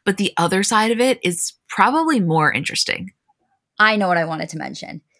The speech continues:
Speaker 2: Did
Speaker 1: Yeah.
Speaker 2: you see that Kourtney posted an Insta story of,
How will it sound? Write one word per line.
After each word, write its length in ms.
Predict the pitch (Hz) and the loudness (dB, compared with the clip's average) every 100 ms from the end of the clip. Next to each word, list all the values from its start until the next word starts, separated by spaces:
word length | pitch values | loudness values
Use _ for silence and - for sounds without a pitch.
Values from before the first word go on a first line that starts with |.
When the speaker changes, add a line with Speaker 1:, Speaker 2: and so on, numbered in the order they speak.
| _ - | _ -10
Speaker 2:
Did 140 | 196 | -6
Speaker 1:
Yeah. 140 | 185 | -4
Speaker 2:
you 80 | 247 | -4
see 260 | 269 - 208 | -4 -6 -2
that 200 | 190 - | -2 -2
Kourtney 400 | - 170 185 175 | -4 -2 -4 -6
posted 340 | 175 170 180 | -8 -6 -8
an 60 | 147 | -8
Insta 180 | 160 165 | -10 -10
story 320 | - 160 151 | -6 -2 -2
of, 200 | 156 | -4